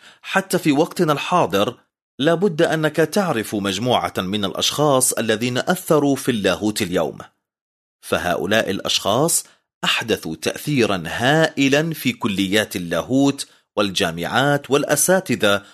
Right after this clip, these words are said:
والطلبة والرعاة والقادة الروحيين، وأيضا في الكنيسة. وربما تعرفون العديد من هؤلاء الأشخاص، وربما لا تعرفون بعضا منهم، ولكني أقول لكم مرة أخرى إنه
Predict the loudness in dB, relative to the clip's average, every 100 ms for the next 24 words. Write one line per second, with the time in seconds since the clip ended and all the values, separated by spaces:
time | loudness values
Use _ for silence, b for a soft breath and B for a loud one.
0 | B -2 -2 2 2 2 2 2 2 2
1 | 2 2 2 0 -4 -2 -2 0 0 -2
2 | -4 -4 -2 0 0 -4 B _ -2 2
3 | 2 2 2 0 -2 0 -2 0 0 -2
4 | -6 _ _ _ _ _ _ -2 0 2
5 | 0 0 -2 -4 -4 -4 -2 -2 0 0
6 | 0 0 0 -2 -2 -2 -2 -2 0 0
7 | -2 -4 -4 0 2 2 2 -4 B B
8 | 0 2 2 2 2 2 2 0 -2 0
9 | 0 0 0 0 -2 -2 -2 0 -2 -2
10 | -4 -6 -8 -10 -12 -4 0 2 2 0
11 | 2 0 0 2 2 2 2 2 2 2
12 | 0 0 -2 0 0 0 B B B B
13 | _ 0 0 2 2 4 4